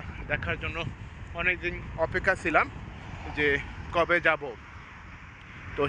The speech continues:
শেষ, শেষ পর্যন্ত আমরা এই সাগর পাড়ে এসে পড়েছি এবং আমরা দেখেন প্রাকৃতিক সৌন্দর্য। So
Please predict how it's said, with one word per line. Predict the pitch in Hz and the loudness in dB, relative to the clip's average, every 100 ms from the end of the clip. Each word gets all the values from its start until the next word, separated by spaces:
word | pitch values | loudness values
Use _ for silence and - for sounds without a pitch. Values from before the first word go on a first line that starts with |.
| - | 8
শেষ, | 190 - | 8 8
শেষ | 185 - | 4 6
পর্যন্ত | 196 202 180 | 6 8 8
আমরা | 165 170 160 - | 8 6 4 0
এই | 156 180 | 2 4
সাগর | 170 180 180 | 6 6 6
পাড়ে | 170 170 | 6 6
এসে | 185 180 | 2 2
পড়েছি | 185 175 226 277 - 143 | 2 2 0 -2 0 2
এবং | 151 147 147 - - 135 | 2 0 -2 -4 -2 4
আমরা | 139 143 143 - - - - - 151 | 6 6 4 -4 -10 -8 -6 -2 2
দেখেন | 147 160 175 | 2 4 4
প্রাকৃতিক | 170 147 165 170 - - | 2 2 2 2 2 0
সৌন্দর্য। | 170 165 160 165 160 - - - - - - - - - - - - | 0 2 4 2 2 -4 -4 -4 -6 -8 -10 -10 -8 -4 -2 -2 -4
So | - | 2